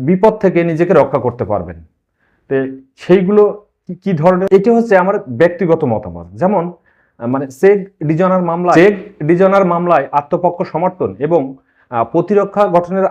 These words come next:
আগে প্রথমে বুঝতে হবে আপনি কিভাবে আসামি হলেন, এটা কিন্তু আপনাকে বুঝতে হবে। সাধারণত আপনি কাউকে একটি চেক দিলেন, কিন্তু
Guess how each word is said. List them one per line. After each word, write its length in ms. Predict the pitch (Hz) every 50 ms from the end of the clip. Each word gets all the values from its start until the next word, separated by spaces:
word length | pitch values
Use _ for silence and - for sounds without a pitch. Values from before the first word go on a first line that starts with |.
| - 165
আগে 200 | 180 165 143 120 107 - - _ _
প্রথমে 320 | 165 175 175 202 214 208
বুঝতে 280 | 170 160 185 185 - - 190
হবে 200 | 202 160 131 104 92 - - _
আপনি 260 | 143 147 - - 175 180
কিভাবে 520 | 175 - - 190 185 180 202 208 170 156 143 147 147 - _ _ _
আসামি 340 | - 139 - - 165 156 139 120
হলেন, 220 | 110 95 87 78 78 - _ _ _ _ _ -
এটা 120 | 156 175
কিন্তু 220 | 170 190 190 180 185 175 - _ _ -
আপনাকে 280 | 147 - 165 151 147 185
বুঝতে 300 | 165 160 151 - - 123
হবে। 220 | 107 98 82 - - _ _ _ _ _ _
সাধারণত 340 | - 175 185 208 214 214 208
আপনি 300 | 202 180 175 180 202 202 190 185 185 - - _ _ _ _ _
কাউকে 280 | - 151 165 - - 196
একটি 240 | 190 180 185 196 196 196 - - - _ _ _ _ _
চেক 160 | 170 170 175 170 160
দিলেন, 240 | 170 185 180 180 180 175 175 _ _ _ _ _ _ _ _ _ _ _ _ _ _
কিন্তু 320 | 240 254 247 226 - -